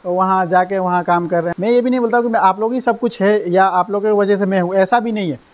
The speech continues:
मैं खुद के लिए कर रहा हूँ, चैनल बनाया, वीडियो बनाऊँ, मैं बोलूँगा कि आप लोगों के लिए सब कुछ कर रहा हूँ। तो जैसा कि आज का वीडियो कुछ अलग होने वाला है, क्योंकि बहुत सारे लोग सोचते हैं क्या कि मैं सिखाता हूँ, यानी कि मैं सिखाता हूँ टिक वेल्डिंग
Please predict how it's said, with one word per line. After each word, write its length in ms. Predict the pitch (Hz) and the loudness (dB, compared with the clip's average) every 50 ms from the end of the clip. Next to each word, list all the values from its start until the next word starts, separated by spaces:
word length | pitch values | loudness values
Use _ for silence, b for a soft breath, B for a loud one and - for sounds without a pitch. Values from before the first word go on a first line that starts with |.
| _ _ _ - | _ _ _ -4
मैं 320 | 165 208 262 294 294 254 | -2 0 0 2 0 0
खुद 160 | 226 254 247 - | 0 0 0 0
के 100 | 277 277 | 0 0
लिए 120 | 277 269 | 2 2
कर 140 | 254 247 226 | 2 2 2
रहा 100 | 233 226 | 2 2
हूँ, 180 | 233 233 214 | 0 -2 -4
चैनल 320 | 202 - 202 202 202 214 208 | -4 -4 -2 -2 0 0 0
बनाया, 300 | 208 214 202 208 208 208 | 0 0 2 2 2 2
वीडियो 260 | 190 180 180 214 208 | 2 2 2 2 2
बनाऊँ, 280 | 208 202 196 202 208 175 | 2 0 -2 -2 -4 -4
मैं 160 | 165 175 190 180 | -4 -4 -2 0
बोलूँगा 320 | 190 196 208 208 214 214 | 0 0 2 0 0 0
कि 100 | 202 214 | 0 0
आप 200 | 190 185 190 185 | 0 0 0 2
लोगों 220 | 214 214 208 226 | 0 -2 -2 -2
के 100 | 208 214 | -4 -2
लिए 80 | 214 214 | -2 0
सब 160 | 214 214 190 | 0 0 0
कुछ 140 | 226 247 - | 0 -2 -2
कर 100 | - 190 | 0 -2
रहा 80 | 156 - | -2 -2
हूँ। 300 | _ _ _ _ _ _ _ _ _ _ _ _ _ _ _ _ _ _ _ _ | _ _ _ _ _ _ _ _ _ _ _ _ _ _ _ _ _ _ _ _
तो 100 | - 185 | -2 0
जैसा 280 | 165 185 202 208 262 269 | 2 2 2 2 2 2
कि 60 | 254 | 4
आज 240 | 233 208 202 214 202 | 4 4 2 2 0
का 100 | - 226 | -2 -2
वीडियो 240 | 214 220 202 220 214 | -2 0 -2 -2 -2
कुछ 380 | 214 214 208 - - - - - - - - | -2 -6 -8 -8 -12 -14 -14 -16 -20 -10 -6
अलग 220 | 160 160 175 190 | -2 0 2 2
होने 200 | 180 180 180 175 | 2 2 2 2
वाला 240 | 165 151 139 139 151 | 2 2 2 2 0
है, 100 | 170 185 | 0 -2
क्योंकि 680 | 170 - 202 196 175 - 208 214 208 214 214 214 208 | -2 -2 -4 -4 -2 0 2 4 4 6 6 4 4
बहुत 240 | 185 156 175 208 214 | 2 2 0 0 2
सारे 160 | - 226 214 | 2 2 2
लोग 220 | 208 196 202 208 202 | 2 2 0 0 0
सोचते 300 | - 196 180 170 - 202 | -2 -4 -4 -2 -2 -2
हैं 180 | 202 202 196 | -2 -2 0
क्या 220 | 180 190 175 156 147 | 0 0 0 0 0
कि 380 | 143 160 175 185 190 190 190 170 | -2 -2 -2 -2 0 -2 -2 -2
मैं 220 | 156 160 180 190 | -2 -2 -2 -2
सिखाता 500 | 175 - 202 - 180 185 190 196 226 233 | -2 -2 -4 0 2 0 2 2 2 2
हूँ, 540 | 214 196 202 220 - - 170 165 160 160 160 | 0 0 -2 -4 -8 -12 -12 -10 -6 -4 -2
यानी 200 | 160 165 180 185 | 0 0 0 -2
कि 60 | 175 190 | -2 -2
मैं 140 | 190 190 | -2 -2
सिखाता 440 | 170 - 185 - 175 170 170 175 196 | -2 -4 -4 -2 0 0 2 2 0
हूँ 100 | 196 185 | 0 0
टिक 160 | - 202 180 | 0 -2 0
वेल्डिंग 340 | 165 175 175 165 175 185 196 | 0 0 0 2 0 -2 -4